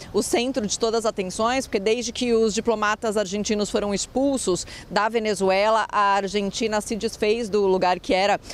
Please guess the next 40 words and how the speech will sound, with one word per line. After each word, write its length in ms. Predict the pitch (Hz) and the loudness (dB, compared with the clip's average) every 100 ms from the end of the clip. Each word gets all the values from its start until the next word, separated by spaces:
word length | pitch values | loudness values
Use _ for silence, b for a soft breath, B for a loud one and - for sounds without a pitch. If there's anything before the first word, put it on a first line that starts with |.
| B | B
a 120 | - 190 | -2 -2
sua, 220 | - 196 | -2 0
a 140 | 202 | 0
sua 340 | - 202 190 208 | 0 0 0 -2
embaixada, 580 | 208 202 - 208 214 208 | -2 -2 0 0 0 0
então 180 | 202 196 | 0 2
agora 340 | 185 190 190 | 2 2 0
todos 360 | - 220 208 208 | 0 0 0 -2
os 120 | 202 | 0
fo-, 280 | 190 185 - | 2 2 0
todo 180 | 214 | -2
o 40 | 202 | -2
foco 360 | - 190 202 - | 0 0 2 0
aí 160 | 180 | -2
tá 160 | 175 180 | 0 0
nessa 280 | 180 170 175 | 0 0 0
residência 440 | 180 170 185 180 | 0 0 0 0
do 60 | 175 | 0
embaixador, 560 | 170 170 180 185 170 B B | 0 0 0 2 0 B B
onde 240 | 196 202 196 | 0 2 0
estão 260 | 190 190 | 0 -2
os 100 | 185 | 0
asilados, 540 | 190 196 240 202 220 233 | 0 2 2 2 -2 -6
e 60 | |
que 120 | 240 262 | -2 2
houve 460 | 220 277 269 196 | 4 2 2 0
justamente, 840 | 180 202 - 185 190 233 247 - | 2 0 0 0 0 0 0 -2
isso 200 | 214 233 | -2 -2
foi 260 | - 214 214 B B B | 0 0 0 B B B
ressaltado 720 | 233 233 233 208 202 208 233 | 0 2 -2 0 0 0 0
pelo 180 | 220 196 | -2 0
porta-voz 760 | 214 190 220 175 175 175 175 | 0 -2 -2 0 2 4 2
da 140 | 151 180 | 2 0
Argentina, 580 | 175 165 170 - 214 220 | 0 -2 -4 -2 0 0
ele 140 | 247 | 0
disse 320 | 226 240 - | 0 -2 -2
que 180 | - 262 | -2 2
houve 260 | 214 226 226 | 4 2 2
muita 300 | 196 247 330 | 0 0 0
preocupação 640 | 247 220 - 175 - 196 | -2 -2 -2 -2 0 -2